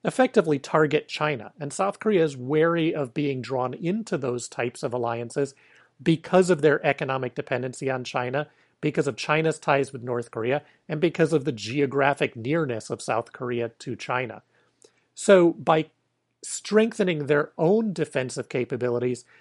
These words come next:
ideally from the South Korean perspective, it gives them a little bit more maneuvering room,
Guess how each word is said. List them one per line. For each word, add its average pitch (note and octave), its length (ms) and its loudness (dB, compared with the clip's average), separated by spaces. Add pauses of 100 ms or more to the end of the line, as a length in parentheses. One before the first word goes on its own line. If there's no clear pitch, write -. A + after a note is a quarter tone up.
(260)
ideally E3 460 6
from D3+ 160 0
the C#3+ 80 -2
South C3+ 260 0
Korean G#3+ 240 2
perspective, C#3 500 -2
it A#2 160 -4
gives F3+ 280 6
them E3 100 0
a C#3+ 80 0
little F#3 460 2
bit E3+ 240 0
more D3 260 4
maneuvering C3+ 680 2
room, A#2+ 340 0